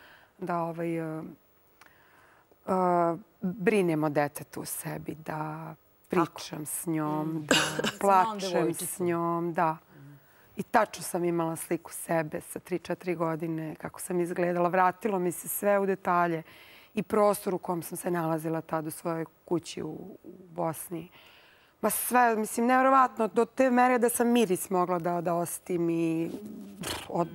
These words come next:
Speaker 1: ne mogu, ne mogu ti objasnim. Ali puno sam morala da radim na tom detetu u sebi, jer je zapravo ono bilo povređeno.
Speaker 2: Mhm.
Speaker 1: I to
Speaker 3: A, ti si
Speaker 1: dete
Speaker 3: radila na
Speaker 1: je
Speaker 3: ranjenom detetu.
Speaker 1: Da,
Speaker 3: Na detetu
Speaker 1: da.
Speaker 3: Senke izvu-, izvlačila si je i isceljivala kroz psihoterapiju.
Speaker 1: Tako, ja sam dosta,
Speaker 3: Mhm.
Speaker 1: ovaj, e,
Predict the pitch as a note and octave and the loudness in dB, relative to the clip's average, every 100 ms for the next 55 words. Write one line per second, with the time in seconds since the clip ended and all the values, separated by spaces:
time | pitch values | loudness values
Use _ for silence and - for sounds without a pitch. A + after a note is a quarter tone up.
0 | E3 F#3 F#3+ A3 A3+ A#3+ A#3 - F#3+ F3 | -6 -2 0 2 2 2 0 2 4 4
1 | F3 - F3 - F3+ F3+ - - G#3 - | -2 -6 -16 -16 -18 -18 -4 2 2 2
2 | B3+ A#3 G#3 G3 F#3 F3+ E3+ E3 F3+ F3 | 2 4 2 2 4 4 2 2 2 2
3 | E3 D#3+ E3 - E3+ D#3+ D#3 - - E3+ | 2 2 2 2 0 0 -2 -6 -10 -6
4 | - A#3 B3 A#3+ A#3+ B3 - A3 A3 G#3 | -2 2 4 4 4 2 2 0 2 0
5 | F3+ E3+ D#3+ D#3+ D#3 E3 D#3+ - F#3 - | 0 -2 -2 -6 -8 -10 -12 -12 -14 -16
6 | - F3 E3 E3 F#3+ G#3+ C#4 C4 B3 B3+ | -10 -4 -2 -2 -2 2 2 4 4 6
7 | C4+ A3+ C4 B3 A#3+ A#3 F#3+ D#3 D3+ D3+ | 4 4 4 4 4 4 2 -4 -8 -10
8 | - E3+ - G#3 F3+ E3 F3+ F#3 F#3 G3 | -10 -8 -2 2 2 0 -4 -8 -8 -8
9 | G#3 - G#3+ A3 A#3 - A#3 G#3 G#3 F#3+ | -10 -12 -10 -8 -10 -6 -4 -2 -4 -8
10 | G#3 G3+ F3+ F#3+ F#3+ F#3 G3+ F#3+ - F#3+ | -8 -8 -6 -2 -2 -4 -6 -6 -8 -8
11 | F3+ F3+ F3 F3+ F3 - F3 E3 D#3+ D3+ | -4 -4 -6 -8 -12 -8 -6 -4 -2 -2
12 | A#2+ C3+ - D#3 C#3 - D3 C3+ - D#3 | -4 -10 -18 -18 -20 -18 -16 -16 -18 -6
13 | - G3+ F#3+ G3 G#3 A3 A3 A#3 A#3+ A#3+ | 2 4 4 2 4 4 2 4 4 4
14 | - A3+ G#3 G#3 G3+ G3 G3 F#3+ | 2 4 4 4 4 4 4 4